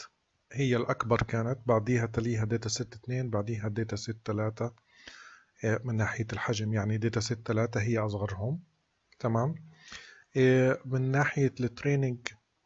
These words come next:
تايم واضح جدا إنه السي إن إن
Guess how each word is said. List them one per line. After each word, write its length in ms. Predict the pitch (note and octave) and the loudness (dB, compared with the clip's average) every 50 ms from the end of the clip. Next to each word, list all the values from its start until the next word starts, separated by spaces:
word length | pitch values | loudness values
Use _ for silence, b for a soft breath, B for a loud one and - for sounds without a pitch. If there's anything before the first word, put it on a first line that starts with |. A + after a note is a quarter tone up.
| _ _ _ | _ _ _
تايم 440 | - C#3 C3 B2+ B2 A#2+ B2+ C3+ C3+ - _ _ _ _ _ _ _ _ _ _ _ _ _ _ _ _ _ _ _ _ _ _ _ _ _ _ _ _ _ - B B B B B B B B B | 4 6 6 6 4 2 0 -2 -4 -8 _ _ _ _ _ _ _ _ _ _ _ _ _ _ _ _ _ _ _ _ _ _ _ _ _ _ _ _ _ -14 B B B B B B B B B
واضح 320 | D#3+ D3 D3 C#3+ B2 G#2+ - | 6 6 8 8 6 2 2
جدا 260 | B2 B2 A#2+ - A#2+ | 0 -2 0 0 -2
إنه 220 | A#2 A#2+ A2+ A2 | -2 -2 -2 -2
السي 320 | A2 A2 - - C3 A2+ A2 | -2 -2 -2 0 0 0 0
إن 80 | A2+ | -2
إن 240 | B2 A#2 A2 A2 A2+ | -2 -2 -2 -2 -4